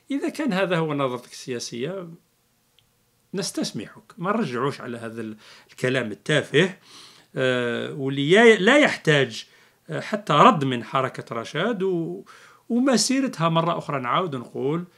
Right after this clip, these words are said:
واضحة في هذا الشأن، وكلامها ومواقفها لا غبار عليها، لا غبار عليها. آه، أنا نظن الضعف تاع الحجة ال-، السياسية، والضعف تاع ال-،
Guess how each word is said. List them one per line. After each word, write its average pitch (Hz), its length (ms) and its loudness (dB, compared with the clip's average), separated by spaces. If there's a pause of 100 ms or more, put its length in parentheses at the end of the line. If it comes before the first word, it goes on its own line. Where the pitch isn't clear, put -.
(340)
واضحة 190 680 6
في 135 180 -6
هذا 113 160 -8
الشأن، 196 540 -6 (440)
وكلامها 139 1120 0
ومواقفها 147 1040 0 (480)
لا 370 180 8
غبار 180 460 8
عليها، 113 640 0 (100)
لا 269 240 0
غبار 170 440 -2
عليها. 117 540 -6 (440)
آه، 131 640 -8 (420)
أنا 196 180 4
نظن 262 420 8
الضعف 160 600 6
تاع 143 180 0
الحجة 135 460 0
ال-، 117 380 -8 (240)
السياسية، 151 840 0
والضعف 147 600 4
تاع 131 260 -2
ال-، 127 220 -4